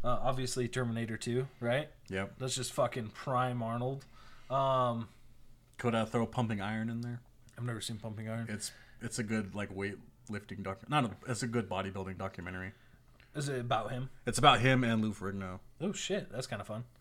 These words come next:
Speaker 1: Yeah. I don't know, dude. What's the, uh, what's the one I'm thinking of? Is it The Ninth Day?
Speaker 2: Sixth Day?
Speaker 1: Sixth Day?
Speaker 2: I've never seen that either.
Speaker 1: Fuck, dude. That one was pretty solid.
Speaker 2: Yeah.
Speaker 1: That was a fun one.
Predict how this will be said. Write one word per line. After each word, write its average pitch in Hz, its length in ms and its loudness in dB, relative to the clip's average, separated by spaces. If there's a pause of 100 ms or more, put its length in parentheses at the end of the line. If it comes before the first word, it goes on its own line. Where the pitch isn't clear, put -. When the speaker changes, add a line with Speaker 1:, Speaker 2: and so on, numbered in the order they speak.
(1000)
Speaker 1:
Yeah. 113 280 0 (280)
I 180 100 4
don't 254 140 10
know, 220 200 10
dude. 117 460 -2
What's 180 200 4
the, 226 180 6
uh, 147 300 8 (1500)
what's 165 140 -4
the 220 60 4
one 208 80 6
I'm 165 100 4
thinking 143 240 0
of? 123 220 2
Is 127 160 2
it 123 100 -6
The 131 100 0
Ninth 131 380 0
Day? 139 420 2
Speaker 2:
Sixth - 300 -4
Day? 127 100 2
Speaker 1:
Sixth 143 380 4
Day? 151 360 4 (120)
Speaker 2:
I've 104 120 2
never 127 100 6
seen 127 180 0
that 104 120 2
either. 107 240 0
Speaker 1:
Fuck, 151 320 6
dude. 131 120 2
That 147 100 10
one 165 120 4
was 147 140 2
pretty 135 200 2
solid. 120 460 2
Speaker 2:
Yeah. 92 280 -2
Speaker 1:
That 139 100 8
was 147 140 6
a - 40 -6
fun 131 180 2
one. 120 200 0